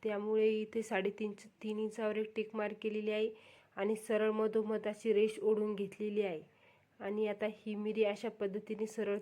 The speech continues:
त्या रेषेवरच्या पलीकडे सुद्धा जाऊ द्यायची नाही आणि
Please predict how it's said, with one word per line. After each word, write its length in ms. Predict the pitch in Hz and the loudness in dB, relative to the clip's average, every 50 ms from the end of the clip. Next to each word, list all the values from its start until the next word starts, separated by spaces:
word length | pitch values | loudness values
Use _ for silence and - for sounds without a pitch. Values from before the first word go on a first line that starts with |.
| 208 | -2
त्या 120 | 220 208 202 | -2 0 0
रेषेवरच्या 1300 | 202 208 214 214 - 220 202 202 208 208 208 214 208 _ _ _ _ _ _ _ _ _ _ - 220 214 | 0 0 0 -2 -2 -2 -2 0 -2 -2 -4 -4 -8 _ _ _ _ _ _ _ _ _ _ -4 -4 -4
पलीकडे 480 | 214 - 214 208 214 220 - 208 233 226 | -2 -2 0 0 0 -2 2 0 0 0
सुद्धा 340 | - 240 214 185 208 214 | 2 -2 -2 2 2 0
जाऊ 220 | 208 208 202 196 190 | 2 2 2 2 2
द्यायची 340 | 185 202 202 196 - 220 214 | 2 0 0 0 -2 -4 -2
नाही 200 | 220 214 220 - | 0 0 -2 -2
आणि 340 | - 208 202 214 220 233 | 0 0 0 2 0 0